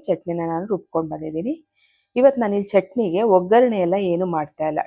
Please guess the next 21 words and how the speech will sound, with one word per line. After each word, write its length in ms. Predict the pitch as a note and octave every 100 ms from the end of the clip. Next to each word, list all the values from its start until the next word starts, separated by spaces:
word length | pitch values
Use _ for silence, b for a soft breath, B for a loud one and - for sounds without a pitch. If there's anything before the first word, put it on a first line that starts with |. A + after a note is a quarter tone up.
| -
ಡೈರೆಕ್ಟ್ 420 | G3+ G#3 E3 - F#3+
ಆಗಿ 140 | G3 F#3
ಹೀಗೆ 220 | F3+ F3+ F3
ಮಾಡ್ಕೊಂಡು 320 | D#3+ - A#3+ F3+
ತಿಂತಾ 260 | E3 D#3 D#3
ಇರೋದು. 260 | D#3 E3+ C#4 E4 b b b -
ತುಂಬಾನೇ 380 | F#3+ G3+ A#3 B3 B3+
ಚೆನ್ನಾಗಿರುತ್ತೆ 600 | G3 F3 E3+ E3 D#3+ D#3+ D#3
ದೋಸೆಗೂ 420 | E3+ F3+ F3+ F3 F3+ D#3+
ಚಟ್ನಿಗೂನು. 580 | D3+ E3+ E3 D#3+ E3+ B3 C#4+ _ b b b b -
ಎಷ್ಟು 400 | G3 G3 - B3 G#3+
ದೋಸೆ 240 | G#3+ A3 A3
ತಿಂತೀವಿ 300 | G3+ G3 G3
ಅಂತಾನೆ 260 | F#3+ F#3 G3 F3+
ಗೊತ್ತಾಗಲ್ಲ, 400 | E3 D#3+ D#3+ D#3+ D#3
ಅಷ್ಟು 180 | - E3 -
ಚೆನ್ನಾಗಿರುತ್ತೆ 500 | F#3 E3 D#3+ D#3+ D#3+ D#3+
ದೋಸೆ 260 | E3 - E3
ಕೂಡ. 120 | D#3+ F3 A#3
ಈ 40 | G3 F#3
ಚಟ್ನಿ 280 | F#3 F#3+